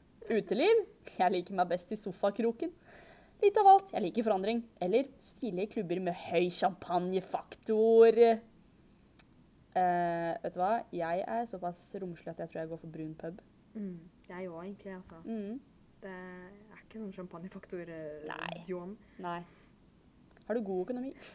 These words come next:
Speaker 1: <laughs>
Speaker 2: Å, Gud.
Speaker 1: Her kommer den. Ja, årslønn på over millionen.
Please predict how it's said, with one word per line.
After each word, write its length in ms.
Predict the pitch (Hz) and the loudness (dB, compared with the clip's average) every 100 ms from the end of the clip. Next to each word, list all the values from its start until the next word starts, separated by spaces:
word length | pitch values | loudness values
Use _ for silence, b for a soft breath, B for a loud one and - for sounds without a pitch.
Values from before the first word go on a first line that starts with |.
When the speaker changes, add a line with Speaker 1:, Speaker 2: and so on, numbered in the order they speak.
| 226 | -10
Speaker 1:
<laughs> 300 | 247 - - | -10 -16 -14
Speaker 2:
Å, 100 | 214 | -14
Gud. 300 | 156 - - B 277 262 240 B B B B | -14 -18 -20 B -10 -10 -12 B B B B
Speaker 1:
Her 100 | 214 | -8
kommer 200 | 208 196 | -4 -4
den. 80 | - | -2
Ja, 200 | 190 233 262 | 2 2 2
årslønn 480 | 170 165 - 233 | 0 -2 -2 -4
på 100 | 247 - | -4 0
over 360 | 165 160 180 | 0 0 -2
millionen. 640 | 196 220 269 240 220 320 233 | -2 -2 0 0 0 -2 -4